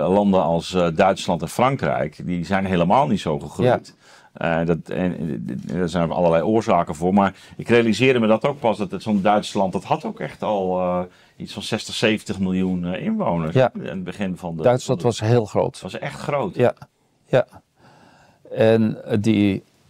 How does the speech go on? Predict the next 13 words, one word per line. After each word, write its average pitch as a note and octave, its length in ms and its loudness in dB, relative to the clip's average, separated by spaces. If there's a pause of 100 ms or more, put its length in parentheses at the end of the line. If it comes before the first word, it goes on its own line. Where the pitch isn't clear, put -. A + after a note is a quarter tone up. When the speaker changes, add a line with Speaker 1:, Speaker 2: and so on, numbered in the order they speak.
(140)
Speaker 2:
de F2+ 600 4 (580)
angst - 560 0
in G#2+ 300 -4
Frankrijk D#3+ 560 0
voor, F#2+ 440 0
voor F#2+ 320 0
Speaker 1:
Ja. G2+ 220 0
Speaker 2:
bezetting E3+ 640 2
en A2+ 200 2
dreiging, D3+ 540 2
maar A#2+ 160 2
vooral C#3+ 440 4
de, G#2+ 360 6